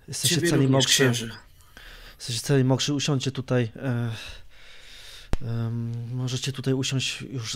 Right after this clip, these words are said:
Speaker 1: za-, zaparzę coś ciepłego do, do napicia się. Niestety podejrzewam, że ani sutanna was nie ratuje, żeby zmienić odzież, ani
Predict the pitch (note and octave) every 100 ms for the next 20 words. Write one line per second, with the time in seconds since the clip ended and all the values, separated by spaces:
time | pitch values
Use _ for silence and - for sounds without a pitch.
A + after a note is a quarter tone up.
0 | - A#2+ C3 A#2+ C3+ C3+ B2+ A#2+ A#2+ G#2
1 | - - - - - - B2+ C3 B2+ A2+
2 | A2+ - - - - - - - - -
3 | A#2 A#2 - - B2 - A#2+ A2 G#2+ -
4 | - B2 A#2 - B2+ C3 A#2+ G#2+ - -
5 | - B2 A#2+ B2+ B2 A#2+ B2 A#2+ B2 A#2
6 | - - - - - - - C3 B2+ A#2+
7 | C3+ C3+ C3 C3 C3 B2 B2 A#2+ - -
8 | A2+ G#2+ - - - - - - C#3 C3
9 | B2+ C#3 B2+ A#2+ A#2+ A#2+ B2 B2 A#2+ A#2
10 | B2 A2+ A#2 - - A#2 A2+ A#2 A#2 A#2